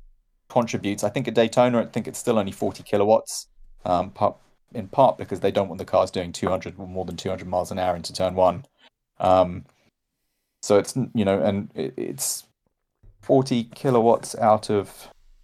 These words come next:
or maybe it's thirty kilo-, uh, forty kilowatts out of, yeah, five hundred. So it's not really a particularly big contribution. It's not like F one where, you know, the energy recovery is doing a huge amount. It's mostly doing torque fill.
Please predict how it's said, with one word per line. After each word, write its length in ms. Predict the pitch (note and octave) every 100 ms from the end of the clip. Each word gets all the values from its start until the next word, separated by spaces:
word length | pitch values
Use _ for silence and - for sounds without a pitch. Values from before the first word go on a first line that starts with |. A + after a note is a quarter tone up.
| _
or 80 | G2+
maybe 160 | G2+ C3+
it's 100 | -
thirty 340 | C3 A2+ A2+
kilo-, 280 | - C3+ C3+
uh, 120 | A2+
forty 300 | G#2+ A#2 -
kilowatts 340 | - G2+ G2+ -
out 160 | G2+
of, 160 | G2+ -
yeah, 240 | G2 F#2 F#2 _ - - _ _ _ _ _
five 260 | - G#2+ G2
hundred. 400 | G#2 F2 E2+ -
So 100 | G#2
it's 120 | C#3+
not 180 | C3 A2+
really 160 | A2
a 40 | G2+
particularly 300 | A#2 F#2+ F2+
big 280 | G2 -
contribution. 540 | - G2 - G2+ F2+ F2
It's 120 | -
not 120 | G2
like 140 | F#2+ -
F 180 | G#2
one 200 | G2+ F2+
where, 220 | E2+ F2+ - - - _
you 60 | F#2
know, 100 | F2
the 320 | F#2+ F#2 F2
energy 260 | G2+ F#2+ F#2+
recovery 280 | F#2 F#2 F2+
is 60 |
doing 160 | G2 F2
a 40 |
huge 260 | - A2 -
amount. 180 | F2 F2+
It's 100 | -
mostly 320 | A2 A2 G2+
doing 200 | F#2+ F2+
torque 260 | - - -
fill. 300 | F#2 F#2+